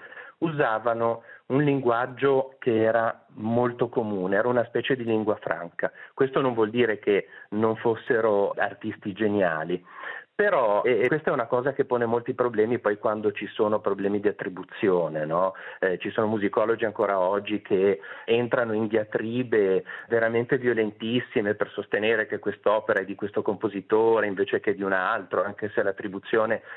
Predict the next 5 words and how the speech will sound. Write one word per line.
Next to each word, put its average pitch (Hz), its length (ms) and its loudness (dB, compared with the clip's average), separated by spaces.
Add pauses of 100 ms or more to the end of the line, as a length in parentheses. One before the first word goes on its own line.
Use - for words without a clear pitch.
(120)
nei 107 420 2
testimoni 107 720 0
può 104 200 0
essere 95 640 -2
problematica. 95 840 -2